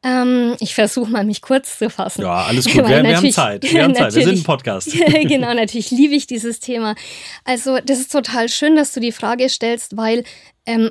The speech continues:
Speaker 1: viele Leute s-, können ja sagen, was nicht funktioniert, aber die Frage ist, wie funktioniert's?
Speaker 2: Mhm.
Speaker 1: Und da ist als erstes mal wichtig der Erkenntnisschritt, dass ein Lebewesen ganz anders erfolgreich wird als eine Maschine.
Speaker 2: Mhm.
Speaker 1: Nämlich ein Lebewesen, wann ist eine Pflanze oder ein Tier oder ein Menschen, ein Menschenwesen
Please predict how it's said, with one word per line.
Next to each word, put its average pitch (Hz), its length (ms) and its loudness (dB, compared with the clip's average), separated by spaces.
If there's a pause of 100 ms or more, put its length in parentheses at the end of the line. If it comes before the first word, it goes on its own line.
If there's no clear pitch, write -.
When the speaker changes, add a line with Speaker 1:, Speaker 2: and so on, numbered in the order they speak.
(180)
Speaker 1:
viele 294 320 2
Leute 233 320 0
s-, - 180 -4
können 220 240 -4
ja 208 120 -2
sagen, 214 340 -2
was 208 140 -4
nicht 262 180 4
funktioniert, 240 580 -2
aber 214 140 0
die 208 100 -4
Frage 214 320 -4
ist, 226 140 -6
wie 226 100 -4
funktioniert's? 226 760 -2 (140)
Speaker 2:
Mhm. 185 60 -10 (500)
Speaker 1:
Und 254 340 4
da 247 180 2
ist 240 120 0
als 233 160 0
erstes 247 360 -4
mal 240 200 0
wichtig 240 340 -4
der 220 100 2
Erkenntnisschritt, 240 720 0
dass 226 160 2
ein 220 140 4
Lebewesen 233 680 2
ganz 208 300 0
anders 233 380 2
erfolgreich 220 580 0
wird 220 160 0
als 208 240 0
eine 226 100 2
Maschine. 214 560 2 (180)
Speaker 2:
Mhm. 90 260 -8
Speaker 1:
Nämlich 247 280 2
ein 240 120 4
Lebewesen, 240 640 0
wann 226 140 0
ist 247 160 -2
eine 240 120 2
Pflanze 214 600 0
oder 190 160 0
ein 180 120 -2
Tier 262 400 2
oder 220 140 0
ein 220 160 4
Menschen, 240 680 2
ein 233 200 0
Menschenwesen 269 760 2